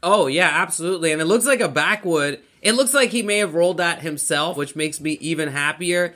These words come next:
This guy needs to be in government immediately, and people like him need to make more ads and run more campaigns just like this. Gary Chambers,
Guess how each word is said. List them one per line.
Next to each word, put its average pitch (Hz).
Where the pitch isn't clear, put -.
This 240
guy 196
needs 175
to 180
be 160
in 147
government 135
immediately, 143
and 139
people 180
like 151
him 123
need 170
to 170
make 143
more 151
ads 151
and 139
run 147
more 147
campaigns 127
just 160
like 143
this. 127
Gary 170
Chambers, 151